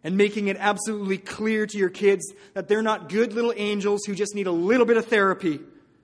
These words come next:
but they are sinners who have offended a perfectly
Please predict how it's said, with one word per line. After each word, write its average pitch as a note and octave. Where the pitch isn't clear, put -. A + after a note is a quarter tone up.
but G3
they G#3+
are G3+
sinners B3
who A#3
have A3
offended A#3
a F#3+
perfectly A3+